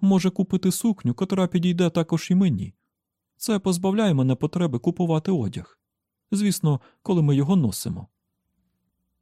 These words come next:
«Я не був впевнений», — повільно промовив Бен, «що ви взагалі носите одяг, окрім вбрання жриць».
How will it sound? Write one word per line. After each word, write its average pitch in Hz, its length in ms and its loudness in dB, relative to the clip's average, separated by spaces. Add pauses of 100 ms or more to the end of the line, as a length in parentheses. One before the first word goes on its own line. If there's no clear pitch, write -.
(100)
«Я 113 640 0
не 127 220 0
був 127 340 2
впевнений», — 87 800 -2 (440)
повільно 123 480 2
промовив 110 520 0
Бен, 87 300 -6 (1040)
«що - 320 -4
ви 117 460 2
взагалі 113 720 0
носите 104 520 0
одяг, 90 560 -4 (500)
окрім 117 600 0
вбрання 113 640 2
жриць». 107 560 -4